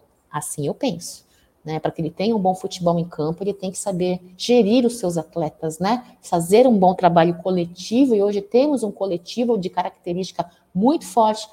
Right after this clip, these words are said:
aí no nosso elenco atual, né? Avante, Parmeira, te admiro muito, forte abra-, opa! Obrigada pelo carinho, avante, Parmeira. Bom dia, Cacau, amanhã temos que arrebentar os urubus de qualquer jeito. Amanhã, sábado,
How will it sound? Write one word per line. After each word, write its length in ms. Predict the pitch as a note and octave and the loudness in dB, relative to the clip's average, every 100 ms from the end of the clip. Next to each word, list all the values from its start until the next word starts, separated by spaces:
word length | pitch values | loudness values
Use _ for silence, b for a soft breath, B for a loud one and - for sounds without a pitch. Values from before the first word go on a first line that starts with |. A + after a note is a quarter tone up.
| _ | _
aí 160 | G#3+ G3+ | -10 -6
no 80 | G3+ | -6
nosso 300 | G3 F#3+ A3 | -6 -8 -8
elenco 300 | F#3+ F3+ - | -6 -6 -8
atual, 440 | F#3 B3+ E3 D#3+ | -6 0 0 0
né? 440 | D#3+ F#3+ G3+ D#3+ b b b | 0 -2 -2 -4 b b b
Avante, 720 | - D#3+ E3+ G3 A3 B3 A#3 A#3+ | -6 -6 -4 -2 2 0 -2 -2
Parmeira, 920 | A3+ G#3+ G3+ G#3 A3+ A3+ G3 F3+ E3 | 0 0 -2 -2 0 0 0 -2 -4
te 100 | - | -6
admiro 380 | F3+ F3+ F#3+ F#3 | -8 -8 -8 -8
muito, 200 | F#3 F3+ | -10 -8
forte 320 | - F3+ - | -6 -6 -6
abra-, 200 | F3+ F3+ | -2 2
opa! 1000 | G#3 B3 - A3 G3+ F3+ D#3+ D#3 E3+ - _ - - _ | 4 2 4 4 4 2 0 -2 -4 -12 _ -20 -20 _
Obrigada 400 | G3 G3 E3+ E3+ | -10 -4 -2 -2
pelo 200 | E3+ E3+ | -4 -8
carinho, 520 | E3+ E3+ E3 E3 D#3 | -6 -6 -4 -4 -6
avante, 260 | D#3 E3 - | -8 -10 -14
Parmeira. 540 | - E3+ E3+ E3+ E3 B B - | -12 -6 -4 -2 -4 B B 2
Bom 160 | C4 C#4 | 4 4
dia, 180 | B3 | 2
Cacau, 340 | C4 A#3+ B3 B3+ | 0 0 2 2
amanhã 220 | A#3+ B3+ | 2 0
temos 220 | B3 B3+ | 0 -2
que 80 | A#3+ | 0
arrebentar 400 | A#3+ A#3 A#3+ B3 | 0 0 2 2
os 80 | B3 | 2
urubus 240 | A#3+ A#3 | 0 0
de 80 | A#3+ | -2
qualquer 220 | A3+ B3 | 0 2
jeito. 180 | A#3+ A#3+ | 2 2
Amanhã, 440 | A3 A#3 A3+ B3 A#3 | 0 0 2 0 0
sábado, 840 | - - D4 A3+ G#3+ F#3+ F#3 | -6 -6 -4 0 0 0 -2